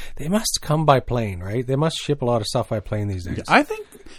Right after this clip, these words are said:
Speaker 2: I think ever since covid happened and all the shipping, everybody's ordering stuff online constantly, I'm thinking the world shipping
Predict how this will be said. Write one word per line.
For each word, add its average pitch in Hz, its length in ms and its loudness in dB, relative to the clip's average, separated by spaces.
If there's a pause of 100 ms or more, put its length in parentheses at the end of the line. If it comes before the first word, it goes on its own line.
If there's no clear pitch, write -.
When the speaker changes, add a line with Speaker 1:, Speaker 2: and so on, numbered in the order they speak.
(160)
Speaker 2:
I 320 100 6
think 359 180 -2
ever 233 180 -2
since 135 240 -4
covid 123 400 2
happened 127 420 0
and 110 220 0
all 123 460 6
the 104 100 -4
shipping, - 420 -4
everybody's 117 440 2
ordering 110 260 0
stuff - 220 -4
online 101 400 -2
constantly, 123 640 -4 (680)
I'm 214 200 6
thinking 117 880 4
the 113 140 4
world 123 680 6 (400)
shipping 101 760 2